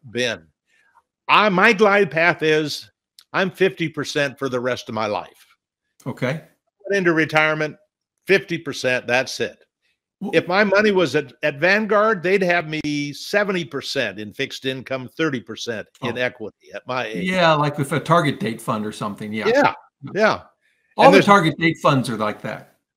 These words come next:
Speaker 2: They're all like that.
Speaker 1: Well,
Speaker 2: Or
Speaker 1: they gotta be conservative. They gotta build
Speaker 2: Yeah.
Speaker 1: it for the slowest hiker.
Speaker 2: <laughs> Okay. Well, what was your, what was your b-,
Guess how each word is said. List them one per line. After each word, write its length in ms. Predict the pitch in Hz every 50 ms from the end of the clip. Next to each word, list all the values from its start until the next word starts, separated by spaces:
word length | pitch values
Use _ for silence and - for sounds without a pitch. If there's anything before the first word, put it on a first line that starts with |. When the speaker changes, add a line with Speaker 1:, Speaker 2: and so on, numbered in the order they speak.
| _ -
Speaker 2:
They're 160 | 139 156 175
all 160 | 214 226 180
like 240 | 101 202 196 - 151
that. 100 | - 175
Speaker 1:
Well, 160 | 190 196 190 170 143
Speaker 2:
Or 240 | 135 143 139 - _ _ _ -
Speaker 1:
they 80 | 180
gotta 260 | 165 226 233 247 247
be 140 | 196 214 208 160
conservative. 680 | - 165 143 - - 196 202 175 117 90 87 85 - -
They 120 | 104 120 131
gotta 240 | 175 180 196 208 185
build 320 | 147 170 180 196 190 175
Speaker 2:
Yeah. 60 | 202
Speaker 1:
it 140 | 202 147 - _ _ _ _ _ _
for 120 | - 160
the 120 | 151 156 151
slowest 640 | - - - 170 170 185 180 165 160 - - - - - _ _
hiker. 460 | - 147 147 131 - - 80 69 - _ _ _ _ _ _ _ _ _ _ _ _ _ _ _ -
Speaker 2:
<laughs> 60 | - - - - - - _ _ _ _ _ _ _ _ _ _ _ _ _ _ _ _ _ -
Okay. 600 | - 135 - - - 135 - - - 160 - - - - _ - _ _ _ _ - - - - - - - - -
Well, 180 | 196 214 214
what 200 | 214 233 269 294
was 220 | 294 294 233 175 -
your, 240 | 233 220 196 190 -
what 240 | 190 160 220 269
was 180 | 277 277 233 170
your 100 | 208 196
b-, 120 | 143 214